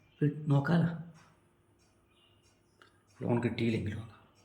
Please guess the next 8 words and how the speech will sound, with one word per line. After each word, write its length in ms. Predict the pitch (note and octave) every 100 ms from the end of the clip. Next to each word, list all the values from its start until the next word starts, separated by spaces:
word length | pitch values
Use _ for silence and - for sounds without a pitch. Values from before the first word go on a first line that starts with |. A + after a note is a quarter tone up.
| _ _ _ _ _ _ _ - _ _ _ - - - E3+
അതാ 200 | C#3+ D3+ D3+
പുരുഷു 260 | C3 C3 C3
എൻ്റെയും 260 | A2+ A#2+ A#2+
സങ്കടം. 360 | G#2+ G2+ G#2 G#2 - - _ _ _ _ _ _ _ _ _ _ _ _ -
ഇനിയിപ്പോൾ 380 | C#3 C#3+ C#3+ C3+ B2
ലോൺ 240 | A#2 C3 D#3+
ഇല്ലാച്ചാ 460 | B2 B2+ B2 C3 C3+ - - - _ _ _ _ _ _ _ _ -
എൻ്റെ 180 | G3+